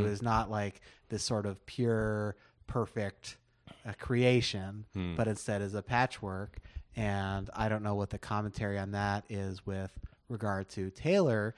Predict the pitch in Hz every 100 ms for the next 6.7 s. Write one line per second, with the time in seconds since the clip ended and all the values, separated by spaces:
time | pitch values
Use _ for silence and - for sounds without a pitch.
0 | - - 123 - 127 113 127 104 110 -
1 | 110 - 104 107 107 - 120 107 107 113
2 | 120 127 - 139 139 143 135 139 147 151
3 | 156 - 95 90 120 117 123 117 110 107
4 | 117 107 107 131 - 113 104 107 98 110
5 | 117 110 110 110 110 143 - - 160 -
6 | - - _ _ 107 101 107